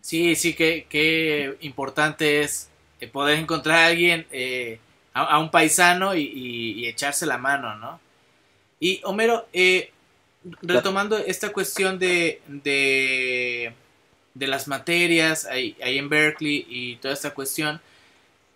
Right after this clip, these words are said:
Speaker 1: ¿cuál era la línea que, que tenía, eh, Berkeley para ustedes?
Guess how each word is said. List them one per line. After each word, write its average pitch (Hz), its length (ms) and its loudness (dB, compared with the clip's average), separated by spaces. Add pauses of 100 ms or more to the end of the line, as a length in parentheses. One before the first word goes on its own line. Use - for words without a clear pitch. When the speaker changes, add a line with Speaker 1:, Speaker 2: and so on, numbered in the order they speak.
(220)
Speaker 1:
¿cuál 220 220 8
era 240 180 8
la 208 160 8
línea 196 320 4
que, 151 260 4
que 143 140 0
tenía, 151 760 4
eh, 113 640 -4
Berkeley 127 680 2 (160)
para 123 180 4
ustedes? 120 680 0